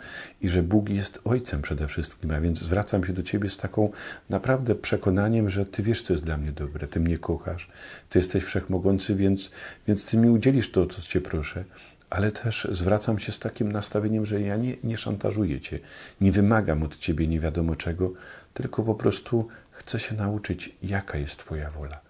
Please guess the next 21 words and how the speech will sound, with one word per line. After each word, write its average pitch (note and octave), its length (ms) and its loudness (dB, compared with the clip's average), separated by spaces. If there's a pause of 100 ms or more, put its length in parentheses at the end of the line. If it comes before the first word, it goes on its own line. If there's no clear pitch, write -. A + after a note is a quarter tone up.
(460)
Bo E2 160 -2
wiem, F#2+ 340 2
że D#2 300 -4
Twoja G#2 400 -2
wola F2 320 -6 (460)
jest G2+ 380 -2 (160)
najlepsza G2 680 0
dla C#2 220 -10
mnie. C2+ 200 -12 (720)
I E2+ 60 -2
mamy F2 220 2
dotąd F2 400 0
się - 120 -6
modlić, D2 480 -4 (420)
dopóki F#2 600 0
nie F2+ 240 2
zgodzimy E2+ 460 -2
się - 160 -8
z C#2 60 -8
wolą C2+ 280 -8
Bożą, C2+ 320 -6